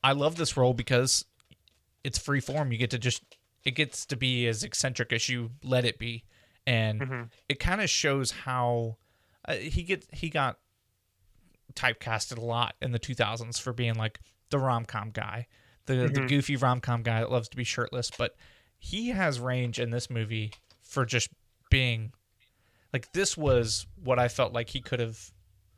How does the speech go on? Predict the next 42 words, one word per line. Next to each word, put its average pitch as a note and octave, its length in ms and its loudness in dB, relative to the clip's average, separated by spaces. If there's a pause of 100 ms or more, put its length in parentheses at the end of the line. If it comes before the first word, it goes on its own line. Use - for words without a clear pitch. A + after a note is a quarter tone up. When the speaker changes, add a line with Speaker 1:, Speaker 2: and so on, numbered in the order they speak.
(720)
Speaker 1:
been A#2+ 240 2
all A2+ 260 -2
along, G#2+ 380 -2 (160)
and A#2+ 260 0
he C3 140 2
showed C3 240 4
Speaker 2:
Yeah. B2+ 100 8
Speaker 1:
it A2 100 2
in, A#2+ 60 -6
like, G#2+ 160 2
True C3+ 200 0
Detective, A2 640 0 (100)
where A#2+ 100 -2
he B2 160 -2
was A2+ 160 0
Speaker 2:
Mm-hmm. A2+ 240 0
Speaker 1:
unhinged A#2+ 320 2
a A2+ 60 -6
little G#2+ 180 -4
bit. - 260 -4
And A2+ 220 -4 (320)
I C#3 100 6
don't D#3+ 100 2
know, G3 220 4
I C3 120 8
loved C#3+ 240 6
it E3 60 4
for - 140 0
that, E3+ 260 4
and B2 420 4 (140)
there C#3 120 2
was C#3+ 280 0 (840)
redeemable C#3+ 680 0
qualities A2+ 520 0
in A#2 80 -4
this A2+ 160 -6
movie A2+ 220 -6
for A#2 160 -10
sure. - 260 -10 (800)
Speaker 2:
Yeah, C3+ 120 6 (160)
I C3 120 -2
mean B2 340 -2